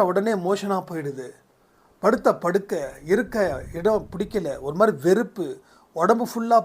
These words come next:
புண்ணு, சொறி, சிரங்கு. இப்படி ஒரு மனுஷன் வாழ்றான். அன்பானவங்க என்ன பார்க்குறாங்க? தினமும் பார்த்து அவங்க கஷ்டப்படுறதை உங்களால தாங்கிக்க முடியல. இது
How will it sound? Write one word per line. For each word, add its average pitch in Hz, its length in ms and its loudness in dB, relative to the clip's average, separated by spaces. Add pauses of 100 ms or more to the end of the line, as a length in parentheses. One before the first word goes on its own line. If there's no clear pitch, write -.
புண்ணு, 202 320 -4 (180)
சொறி, 220 240 2
சிரங்கு. 190 560 -6 (1300)
இப்படி 262 280 6
ஒரு 220 160 12
மனுஷன் 233 460 4
வாழ்றான். 202 400 4 (280)
அன்பானவங்க 233 580 6
என்ன 240 80 2
பார்க்குறாங்க? 202 440 -2 (100)
தினமும் 240 460 2
பார்த்து 226 360 2 (1400)
அவங்க 240 260 10
கஷ்டப்படுறதை 247 640 4
உங்களால 262 260 4
தாங்கிக்க 269 460 0
முடியல. 214 380 -4
இது 180 120 0